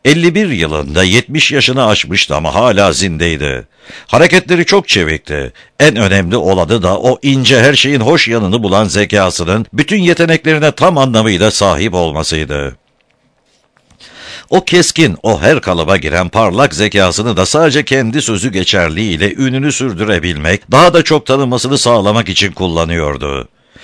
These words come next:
Büyük bir serveti vardı. Hem kendisi zengindi hem de karısı Prenses Bratinskaya'nın servetine konmuştu.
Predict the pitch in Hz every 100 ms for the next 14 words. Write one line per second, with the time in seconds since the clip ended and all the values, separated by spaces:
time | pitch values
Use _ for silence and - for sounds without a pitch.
0 | - 78 95 113 117 135 135 135 139 139
1 | 110 80 73 73 67 - - - 170 202
2 | 165 165 151 202 104 87 76 82 92 117
3 | 139 147 139 139 135 156 - 139 151 -
4 | 143 98 95 127 123 131 - 143 127 104
5 | 123 107 107 95 95 90 98 85 76 78
6 | 73 - 69 67